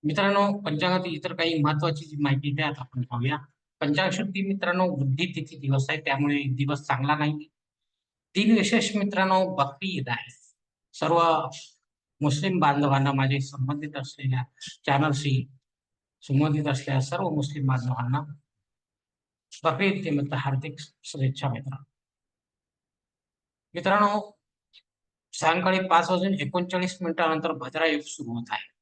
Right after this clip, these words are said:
अर्थात हा अशुभ योग आहे वृष्टीकरणाचा. यात शक्यतो महत्वाची कामे टाळा. दग्ध योग अहोरात्र असणार आहे. अर्थात या काळात जे बालके जन्म घेतील,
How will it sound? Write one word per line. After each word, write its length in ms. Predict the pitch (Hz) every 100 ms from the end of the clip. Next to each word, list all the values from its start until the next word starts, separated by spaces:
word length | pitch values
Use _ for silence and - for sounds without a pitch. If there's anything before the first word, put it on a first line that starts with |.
| _ -
अर्थात 240 | 143 143
हा 60 | 143
अशुभ 280 | 135 - 160
योग 220 | 160 160
आहे 220 | 151 156
वृष्टीकरणाचा. 760 | 165 - - 151 131 - 123 - - _ _ - _ _ _ _
यात 120 | 160 143
शक्यतो 760 | - 147 175 185 180 180 - _ _ _ _ _ _ _
महत्वाची 380 | 143 151 180 180
कामे 280 | 156 139 135
टाळा. 200 | 131 - - _ _ _ _ _ _ _ -
दग्ध 260 | 135 175
योग 240 | 202 208 202
अहोरात्र 760 | 160 - - 139 175 175 151
असणार 380 | 135 123 - 127
आहे. 160 | 110 _ _ _ _ _ _ _ -
अर्थात 360 | 135 165 170
या 120 | 156
काळात 360 | 135 139 143 151
जे 140 | 147 143 - _ -
बालके 400 | 131 147 151 151
जन्म 300 | 127 131 151
घेतील, 320 | 143 147 156